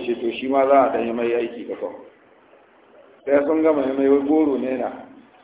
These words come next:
Aikin da za su yi in ya kai su wajen mai gida. Wato mai gida shi ba shi kaya, a rufe idon mai gida. Da zuwa mai gida ya ba shi kaya zai ce ya kyauta mana.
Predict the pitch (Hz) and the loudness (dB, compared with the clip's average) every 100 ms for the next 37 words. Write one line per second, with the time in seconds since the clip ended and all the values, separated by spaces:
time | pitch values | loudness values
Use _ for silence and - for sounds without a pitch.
0 | _ _ - 147 165 147 135 135 139 139 | _ _ 0 0 2 0 2 4 2 0
1 | 135 135 143 143 143 151 147 127 120 139 | -4 -4 -2 -2 0 -2 0 -2 0 -2
2 | 139 113 120 120 113 - - - - - | -2 -4 0 2 2 2 -8 -16 -20 -20
3 | _ _ _ _ _ _ - 117 123 139 | _ _ _ _ _ _ -2 2 4 4
4 | 135 127 139 147 151 151 139 147 - 123 | 2 2 4 4 2 2 2 0 0 4
5 | 123 127 113 170 - 170 151 131 110 117 | 4 6 4 4 4 2 2 0 0 0
6 | 117 - - - - 156 180 170 147 143 | 0 -2 -10 -12 -6 0 2 4 4 4
7 | 151 139 135 139 123 123 123 123 123 117 | 6 6 6 2 0 2 4 4 2 -4
8 | 131 117 117 120 110 92 - - - | -4 -4 -4 -4 -4 -8 -10 -16 -20